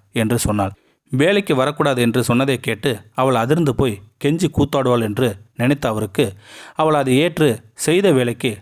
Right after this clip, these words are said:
சம்பளம் கேட்டது அவர் கோபத்தை அதிகப்படுத்தியது. "முதலில் என் வீட்டில் என்னெல்லாம் காணாமல் போயிருக்கிறது என்பதை கண்டுபிடித்து கணக்கு போடாமல் உனக்கு நயா பைசா தரமாட்டேன்" என்றார்.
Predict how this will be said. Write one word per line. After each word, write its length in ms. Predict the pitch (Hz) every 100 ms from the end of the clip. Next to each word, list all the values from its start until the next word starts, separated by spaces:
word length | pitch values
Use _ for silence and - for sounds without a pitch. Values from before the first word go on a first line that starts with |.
| -
சம்பளம் 400 | - 131 160 135
கேட்டது 480 | 120 110 120 117 - -
அவர் 220 | 117 110
கோபத்தை 440 | 135 139 139 139
அதிகப்படுத்தியது. 720 | 110 131 135 - 104 107 98 101 - - - -
"முதலில் 560 | - 147 196 185 104 - -
என் 220 | 127 120
வீட்டில் 380 | 151 180 143 117
என்னெல்லாம் 460 | 143 139 135 113 -
காணாமல் 420 | - 127 147 135 127
போயிருக்கிறது 500 | 120 113 104 110 107
என்பதை 440 | 110 107 113 120 - -
கண்டுபிடித்து 680 | 120 147 139 117 - 110 - - -
கணக்கு 340 | - 139 170 160
போடாமல் 420 | 123 113 127 110 -
உனக்கு 300 | - 123 117
நயா 240 | 110 110 139
பைசா 360 | 127 123 135 131
தரமாட்டேன்" 440 | 113 113 113 120
என்றார். 400 | 104 101 98 -